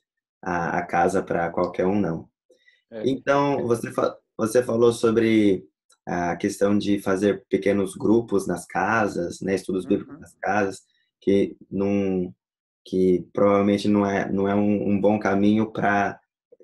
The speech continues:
Speaker 1: pra evangelizar e tudo mais. Qual seria a melhor forma, ah, ou quais seriam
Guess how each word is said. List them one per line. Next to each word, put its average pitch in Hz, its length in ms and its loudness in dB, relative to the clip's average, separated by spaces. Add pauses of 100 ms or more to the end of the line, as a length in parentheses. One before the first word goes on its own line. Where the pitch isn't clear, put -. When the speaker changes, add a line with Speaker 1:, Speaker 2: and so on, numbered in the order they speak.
Speaker 1:
pra 90 640 -2 (240)
evangelizar 92 840 0
e 92 80 -4
tudo 90 260 -6
mais. 113 340 -2 (340)
Qual 147 260 0
seria 135 360 2
a 117 60 2
melhor 107 320 2
forma, 92 640 0 (300)
ah, 87 360 -6
ou 98 180 2
quais 110 360 0
seriam 101 440 2